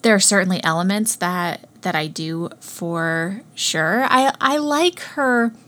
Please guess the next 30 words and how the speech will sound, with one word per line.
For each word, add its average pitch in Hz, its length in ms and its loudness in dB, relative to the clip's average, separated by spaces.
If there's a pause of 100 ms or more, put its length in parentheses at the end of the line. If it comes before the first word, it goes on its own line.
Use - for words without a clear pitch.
(760)
desire 196 800 6
to 202 160 -2
be 175 460 -2
kind 294 300 -2
of 320 100 -2
a 330 80 0
heroine, 311 1160 -4
but 254 200 4
her 226 320 0
own 220 580 6
brand 196 520 4
of 226 160 0
one, 240 520 4 (720)
and 214 680 6 (120)
how 214 420 0
early 202 320 2
in 202 80 4
the 202 80 4
novel 190 480 2
she's 190 200 0
so 202 200 0
young 175 460 -2
and 180 120 -2
she 180 140 -4
does 165 300 0
kind 175 180 -4
of 165 80 -8
have, 160 420 0 (540)
like, 196 160 -2
an 190 160 4